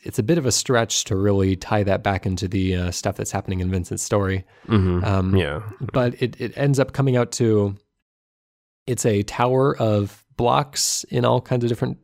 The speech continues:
Speaker 1: directions, uh, cubes, and, uh, you just have to climb to the top using all sorts of really, um, kind of complicated climbing methods. You can push and pull blocks, and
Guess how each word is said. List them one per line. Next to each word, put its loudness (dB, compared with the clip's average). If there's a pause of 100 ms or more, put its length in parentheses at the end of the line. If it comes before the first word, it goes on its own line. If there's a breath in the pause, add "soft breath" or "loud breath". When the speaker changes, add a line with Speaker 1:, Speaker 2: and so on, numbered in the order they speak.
Speaker 1:
directions, 0
uh, 0
cubes, -2 (380)
and, 0 (800 loud breath)
uh, -2
you -2
just 0
have -2
to 2
climb 0
to -2
the -8
top -2 (200)
using -2
all 0
sorts 0
of -2
really, 2 (560 soft breath)
um, -8 (320)
kind -4
of -4
complicated 0
climbing 0
methods. 0
You -4
can -4
push -2
and -2
pull -2
blocks, 0
and -4